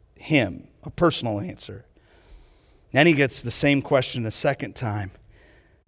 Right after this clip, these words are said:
and he responds very differently. He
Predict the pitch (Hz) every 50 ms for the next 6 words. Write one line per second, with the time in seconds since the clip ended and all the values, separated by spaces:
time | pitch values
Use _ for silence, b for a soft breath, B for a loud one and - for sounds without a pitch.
0 | _ _ _ _ - 127 131 131 123 117 117 - - - 131 127 123 117 - 120
1 | 120 107 98 - 120 113 - - 120 - - 101 92 87 92 - _ _ _ -
2 | 123 120 113 120